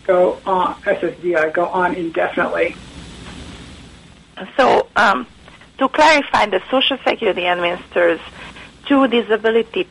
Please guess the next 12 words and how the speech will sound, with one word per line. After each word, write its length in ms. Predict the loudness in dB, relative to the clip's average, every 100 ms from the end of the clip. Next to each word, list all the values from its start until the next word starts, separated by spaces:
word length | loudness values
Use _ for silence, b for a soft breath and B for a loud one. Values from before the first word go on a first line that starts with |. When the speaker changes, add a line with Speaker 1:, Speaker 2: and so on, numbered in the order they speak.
| -2
Speaker 2:
payment 460 | -2 0 -2 -2
programs: 640 | -2 -2 0 2 2 0 -4 -2
the 240 | 2 2 0
Social 300 | 0 2 0 -2
Security 380 | -2 2 2 2
Disability 720 | 0 -2 0 2 2 0 -2
Insurance 600 | -4 -2 -2 2 2 2 -2 -14 B B B B _
and 220 | -4 0
the 100 | 0 0
Social 400 | 0 2 2 2 0 -10 -20 -20 -20 -20 -20 -4
Security 1080 | -2 -2 -2 2 4 2 0 0 2 2 0 -6
Income. 720 | -4 -4 -4 2 2 2 0